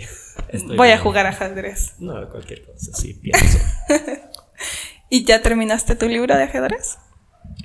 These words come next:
Speaker 1: Sí, son dos. En mi sitio web, andy dratner punto com. Si
Speaker 2: Ya los
Speaker 1: quieres
Speaker 2: tienes, o sea, ya.
Speaker 1: descargar P D F,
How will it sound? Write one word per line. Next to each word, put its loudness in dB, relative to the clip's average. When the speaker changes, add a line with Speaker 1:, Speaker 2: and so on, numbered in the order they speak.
Speaker 1:
Sí, -6
son -8
dos. -12
En -10
mi -8
sitio -8
web, -6
andy -4
dratner -10
punto -12
com. -10
Si -6
Speaker 2:
Ya 4
los 8
Speaker 1:
quieres 2
Speaker 2:
tienes, 6
o 0
sea, 0
ya. 0
Speaker 1:
descargar -4
P -4
D -6
F, -12